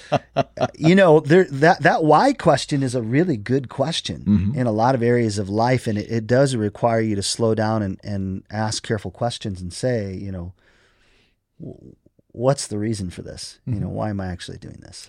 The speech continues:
Speaker 2: Well, it's, it's, and we've talked on here before, right? Motivation.
Speaker 1: Mm-hmm.
Speaker 2: Right.
Speaker 1: Heart.
Speaker 2: So much of what Jesus did is, is like, "All right, hey guys,
Speaker 1: Mm-hmm.
Speaker 2: let's, let's go beyond the action. Let's look at the heart behind it.
Speaker 1: Mm.
Speaker 2: Let's, what's the motivation?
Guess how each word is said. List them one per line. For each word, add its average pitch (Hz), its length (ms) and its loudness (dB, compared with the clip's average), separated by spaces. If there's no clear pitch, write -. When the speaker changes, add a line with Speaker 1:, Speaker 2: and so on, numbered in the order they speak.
Speaker 2:
Well, 233 120 6
it's, 139 220 2
it's, 160 260 2
and 147 140 0
we've 135 120 2
talked 127 260 6
on 117 100 4
here 117 100 4
before, 98 300 4
right? 90 220 0
Motivation. 113 680 2
Speaker 1:
Mm-hmm. 110 300 -2
Speaker 2:
Right. 131 140 4
Speaker 1:
Heart. 113 120 4
Speaker 2:
So 165 160 8
much 170 220 6
of 160 80 2
what 156 120 4
Jesus 151 340 6
did 123 420 2
is, 107 260 0
is 107 300 2
like, 107 220 4
"All 117 120 2
right, 131 180 4
hey 131 180 2
guys, 101 260 0
Speaker 1:
Mm-hmm. 95 100 -2
Speaker 2:
let's, - 300 -4
let's 101 160 -6
go 107 140 -2
beyond 98 320 -2
the 98 120 -4
action. 95 360 -6
Let's 80 160 -8
look 92 120 -8
at - 60 -12
the - 80 -10
heart 80 180 -6
behind 80 300 -8
it. - 120 -12
Speaker 1:
Mm. 95 380 -4
Speaker 2:
Let's, - 220 -8
what's 104 260 -2
the 110 60 -4
motivation? 107 800 -2